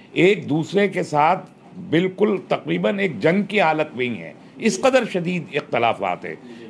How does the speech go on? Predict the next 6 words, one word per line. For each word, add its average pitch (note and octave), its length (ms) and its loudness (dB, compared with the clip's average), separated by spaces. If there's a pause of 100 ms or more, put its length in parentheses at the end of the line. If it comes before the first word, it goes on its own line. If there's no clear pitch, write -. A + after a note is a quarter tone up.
(100)
तो G#3 80 8
रोमन D#3+ 680 4
क्रिश्चियन D#3 680 -2 (600)
and G#3+ 320 2 (460)
रशियन G#3+ 520 2
क्रिश्चियन, D3 480 -2